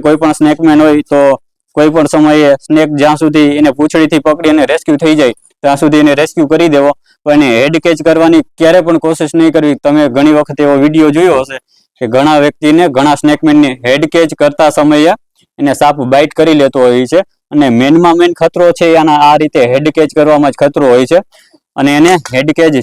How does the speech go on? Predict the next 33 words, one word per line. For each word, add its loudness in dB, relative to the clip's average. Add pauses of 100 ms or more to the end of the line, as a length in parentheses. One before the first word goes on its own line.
(120)
છોડવામાં 2
ખતરો -2 (120)
થાય 0
છે. -4 (1000)
એટલે 0 (100)
કે 2 (880)
આ -2
સમયે 0
છે 2
ને 2 (680)
હેડ 0
કેચ 0
કરીએ 2 (240)
અને 2
આને 2
કહેવાય 0
મોઢું 2
પકડીએ 2
ત્યારે 2
એને 0
છોડવામાં 0
એવી 2
રીતે -2 (100)
છોડવું 2
પડે 2
છે 0 (480)
કે 0 (180)
સાપ 0
છે 0
એ -6
પાછો 2 (120)
વળીને 2
આપણે -2